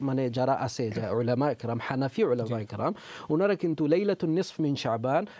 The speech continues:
Speaker 1: মসজিদে বসে একত্রিত হয়ে সেলিব্রেট করা, মসজিদে বসে একত্রিত হয়ে এই বিশেষ রাত্রিকে মানে কি করা,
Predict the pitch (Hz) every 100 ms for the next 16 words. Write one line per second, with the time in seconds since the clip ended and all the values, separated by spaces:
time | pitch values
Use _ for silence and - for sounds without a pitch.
0 | - 143 185 - - 214 170 131 117 143
1 | 139 - - 165 - 202 208 196 139 131
2 | 135 151 151 139 165 - - 110 113 139
3 | - 170 151 - 123 139 151 - 147 170
4 | 156 117 117 160 160 156 139 131 - -
5 | 135 - 135 151 208 - - - 143 135
6 | 139 - 165 131 107